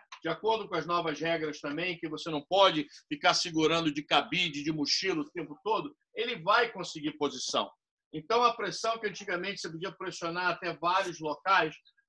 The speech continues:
hoje em dia você tem algumas armadilhas na pressão.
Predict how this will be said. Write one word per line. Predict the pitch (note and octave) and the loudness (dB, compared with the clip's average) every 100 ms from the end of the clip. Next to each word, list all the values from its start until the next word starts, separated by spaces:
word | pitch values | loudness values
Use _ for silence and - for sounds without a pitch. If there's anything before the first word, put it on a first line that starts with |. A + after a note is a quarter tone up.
| _ | _
hoje | F#3+ F#3+ G#3+ | -4 -2 -4
em | |
dia | E3+ A3+ A#3 | 0 6 6
você | G#3 - | 6 2
tem | G3 G3+ G#3 | 0 2 2
algumas | F#3+ F3 G#3 G3 | 2 -2 -2 4
armadilhas | G3 F#3+ G3 D#3+ D#3 G3+ D#3 | 4 6 4 4 -2 0 0
na | C3 | 0
pressão. | - A#2 - A2 | -4 -4 -4 -6